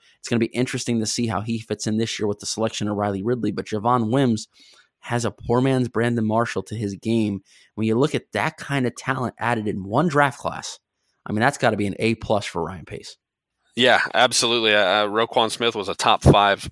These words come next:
Speaker 2: overall prospect on my board that year. Um, you know, forget what people think about the, the value of inside linebackers in this, uh, in this, uh, today's N F L, but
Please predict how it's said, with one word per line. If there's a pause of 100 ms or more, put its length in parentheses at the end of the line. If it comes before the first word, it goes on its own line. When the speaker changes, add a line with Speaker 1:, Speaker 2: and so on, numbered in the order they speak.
Speaker 2:
overall
prospect
on
my
board
that
year. (440)
Um,
you
know, (440)
forget
what
people
think
about
the,
the
value
of (280)
inside
linebackers
in
this,
uh,
in
this,
uh, (100)
today's
N
F
L,
but